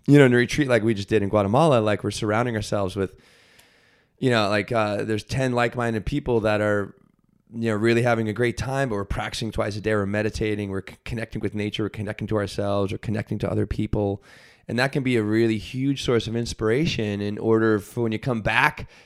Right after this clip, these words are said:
to your regular life, wherever you live, and everyone I had on, um,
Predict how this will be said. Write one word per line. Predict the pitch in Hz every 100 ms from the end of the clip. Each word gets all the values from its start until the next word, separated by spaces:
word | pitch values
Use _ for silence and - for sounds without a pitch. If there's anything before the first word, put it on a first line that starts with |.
| _
to | -
your | 120
regular | 113 120 113
life, | 110 113 127 110
wherever | 107 110
you | 107 107
live, | 113 117 113 104
and | 104 101 98 -
everyone | - 107 110 107
I | 101
had | 104 104 95 95 -
on, | 98 98 98 98
um, | 95 95 95